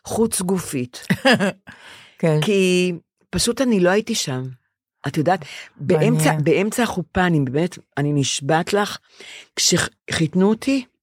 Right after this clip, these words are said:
Speaker 1: עמדתי מתחת להינומה, אף אחד לא ראה אותי,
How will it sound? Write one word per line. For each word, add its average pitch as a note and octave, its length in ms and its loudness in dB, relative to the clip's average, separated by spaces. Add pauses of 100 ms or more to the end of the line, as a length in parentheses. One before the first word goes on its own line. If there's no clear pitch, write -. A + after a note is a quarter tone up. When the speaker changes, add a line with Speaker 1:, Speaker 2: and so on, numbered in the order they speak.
(840)
Speaker 1:
עמדתי G#3 320 4
מתחת F#3 420 0
להינומה, C#3+ 600 2
אף D#3+ 100 -4
אחד D3+ 160 -4
לא D3+ 140 0
ראה B2+ 100 0
אותי, D3+ 380 -2